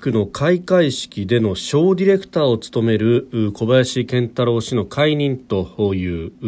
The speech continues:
う、ことであります。で、この、あの、ユダヤ人の大量虐殺をコントのネタにしていたという動画が拡散しまして、エスエヌエスなどで批判が上がっていたと。まあ、それだけでなくですね、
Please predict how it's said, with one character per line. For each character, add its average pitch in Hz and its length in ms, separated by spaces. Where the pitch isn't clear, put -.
う、 85 40
こ 85 140
と 87 300
で 117 320
あ 95 40
り 92 80
ま 90 120
す。 80 220
で、 147 240
こ 143 160
の、 147 340
あ 139 40
の、 139 200
ユ 135 140
ダ 160 80
ヤ 180 100
人 165 180
の 127 140
大 131 200
量 147 100
虐 147 240
殺 135 340
を 104 120
コ 160 160
ン 156 100
ト 135 80
の 107 80
ネ 101 160
タ 139 140
に 147 100
し - 80
て 147 160
い 135 80
た 135 160
と 101 320
い 95 120
う 90 180
動 101 160
画 98 120
が 92 200
拡 92 240
散 131 260
し 127 160
ま 120 120
し - 140
て、 90 200
エ 90 40
ス 131 160
エ 127 80
ヌ 131 100
エ 127 60
ス 127 120
な 107 60
ど 98 80
で 120 120
批 104 120
判 110 200
が 107 140
上 113 80
が 117 60
っ 117 60
て 117 160
い 110 80
た 110 140
と。 - 260
ま 127 140
あ、 113 40
そ 131 120
れ 139 80
だ 143 120
け 156 100
で 135 80
な 123 100
く 113 80
で 104 120
す - 100
ね、 104 200